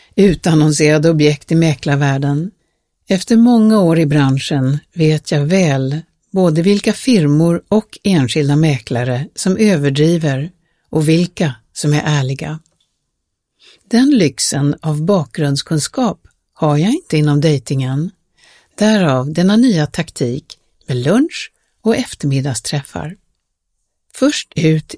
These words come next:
är Fri Tid, vars leende och energi i sina profilbilder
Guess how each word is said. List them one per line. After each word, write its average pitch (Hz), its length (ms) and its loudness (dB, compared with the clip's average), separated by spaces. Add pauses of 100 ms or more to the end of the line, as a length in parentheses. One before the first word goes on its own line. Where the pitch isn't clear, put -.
är 170 140 0
Fri 180 420 0
Tid, 143 520 -2 (460)
vars 131 280 -6
leende 151 720 0
och 185 200 -2
energi 202 680 0
i 170 100 -2
sina 175 300 0
profilbilder 143 1000 0